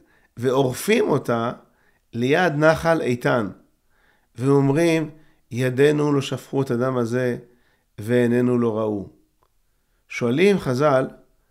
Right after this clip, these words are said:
"מה המטרה במדידה?" בפשטות,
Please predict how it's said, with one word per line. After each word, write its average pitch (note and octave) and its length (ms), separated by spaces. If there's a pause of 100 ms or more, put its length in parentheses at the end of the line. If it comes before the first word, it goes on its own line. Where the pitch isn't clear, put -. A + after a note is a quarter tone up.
(500)
"מה F3 180
המטרה D#3 560
במדידה?" A#2+ 580 (1300)
בפשטות, C#3 680